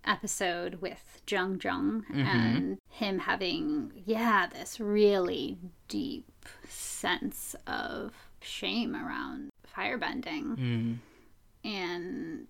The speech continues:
Speaker 1: being reluctant to even teach anybody it. And now I'm, I'm wondering if there would be a connection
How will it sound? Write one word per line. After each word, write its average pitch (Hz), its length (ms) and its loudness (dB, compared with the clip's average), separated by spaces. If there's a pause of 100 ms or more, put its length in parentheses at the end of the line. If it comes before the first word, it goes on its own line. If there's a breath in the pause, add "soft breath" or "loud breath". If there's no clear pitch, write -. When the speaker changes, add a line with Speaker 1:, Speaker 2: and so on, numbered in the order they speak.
(140)
Speaker 1:
being 196 320 0
reluctant 185 640 0
to 202 120 -4
even 139 580 -4 (220)
teach - 600 -8 (100)
anybody 226 520 6
it. - 160 -10 (420)
And 254 140 8
now 254 200 8
I'm, 240 180 6
I'm 226 240 6
wondering 220 540 6
if 196 200 -4
there 202 160 2
would 202 200 2
be 190 380 0
a 180 80 -6
connection 185 1000 -4